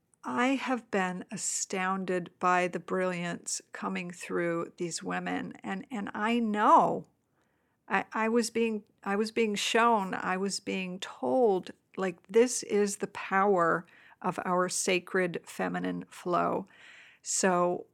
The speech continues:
some extent of it does show up as our inner wisdom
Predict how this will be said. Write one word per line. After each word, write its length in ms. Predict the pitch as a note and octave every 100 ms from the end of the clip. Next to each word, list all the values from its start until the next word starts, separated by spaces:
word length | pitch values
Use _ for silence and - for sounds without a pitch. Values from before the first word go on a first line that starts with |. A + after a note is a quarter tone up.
| _
some 320 | - - A3 A3+
extent 520 | A3+ - A3 G#3+ A3+
of 160 | G3
it 420 | G#3 G3 - - F3+
does 300 | G#3 G#3 A3
show 320 | - G3+ G3
up 220 | F#3+ -
as 160 | F#3+ F#3+
our 140 | F#3+
inner 320 | F#3+ F#3+ F#3+
wisdom 680 | F3 F#3 F#3 F3+ F#3+ F#3